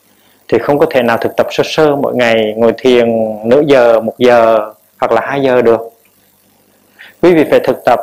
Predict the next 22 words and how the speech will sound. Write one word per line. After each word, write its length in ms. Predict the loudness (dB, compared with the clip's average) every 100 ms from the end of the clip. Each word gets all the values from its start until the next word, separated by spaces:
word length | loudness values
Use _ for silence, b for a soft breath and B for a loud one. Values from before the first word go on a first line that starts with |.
| -6
lái 240 | -4 -2 -2
xe 460 | -4 -2 -2 -4 -14 _ _ _ _ _ _ -8
trong 140 | -4
chánh 160 | -4 -4
niệm. 160 | -4 -6 -12 _ _ _ _ _ B B B 0
Quý 140 | 2
vị 140 | 2 0
phải 100 | -2 -2
thực 100 | -4 -2
tập, 120 | -2 -2 -2
à, 440 | 2 2 2 2 0 -4
đi 720 | 0 2 2 0 -2 -2 -4
lên 520 | 0 2 2 0 -12 _ _ _ _ _ _ -4
cầu 180 | -4 -4
thang, 340 | -6 -6 -4
đi 100 | -4
xuống 240 | -4 -6 -4
cầu 160 | -4 -4
thang 220 | -10 -10 -10
trong 140 | -8
chánh 220 | -6 -8
niệm. 100 | -10